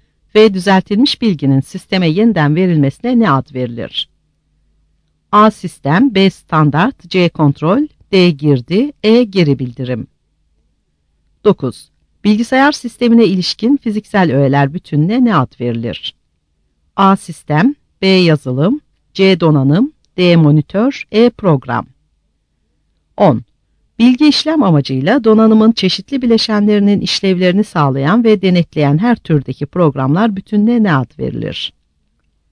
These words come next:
A girdi birimi, B printer, C mikrofilm, D yazılım, E ekran. Yanıt anahtarı: altı A, yedi D, sekiz E, dokuz C, on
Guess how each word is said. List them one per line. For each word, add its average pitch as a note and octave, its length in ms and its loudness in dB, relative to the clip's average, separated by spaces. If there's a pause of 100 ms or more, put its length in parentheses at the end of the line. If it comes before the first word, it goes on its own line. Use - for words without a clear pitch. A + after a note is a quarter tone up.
(540)
A A3+ 200 4
girdi A3 460 0
birimi, D3 440 0 (260)
B G#3 160 6
printer, F3 840 -2 (160)
C F#3 240 2
mikrofilm, F3+ 680 2 (320)
D F#3 40 2
yazılım, F#3+ 720 0 (280)
E G#3+ 100 2
ekran. C#3+ 560 -2 (1400)
Yanıt G3+ 280 2
anahtarı: C3 580 -6 (520)
altı G3 360 0
A, F3 380 -2 (220)
yedi F#3 340 0
D, E3 300 0 (280)
sekiz F#3+ 420 -6
E, F#3 320 -2 (320)
dokuz - 420 -2
C, F3+ 320 0 (220)
on A#3 360 2